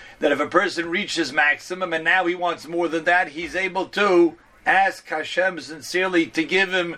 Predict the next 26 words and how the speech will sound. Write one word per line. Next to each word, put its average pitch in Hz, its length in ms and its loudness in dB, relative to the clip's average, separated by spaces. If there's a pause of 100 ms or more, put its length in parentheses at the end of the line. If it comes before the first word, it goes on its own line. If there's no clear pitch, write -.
(120)
the 156 100 0
wherewithal 170 520 2
to 151 120 -6
do 147 140 0
more. 110 220 -10 (960)
And 139 160 0
now 226 200 4
he 220 100 -4
says 208 380 -4
this 208 260 -6
same 214 260 0
idea 185 520 0
goes 156 680 2 (460)
not 214 240 4
only 220 300 -8
in 165 100 -10
terms 170 320 -4
of - 160 -8
capability, 156 720 0
not 165 180 2
only 170 160 0
in 139 80 -8
terms 147 280 -2
of 127 100 -6
physical 165 680 2
energy, 156 460 0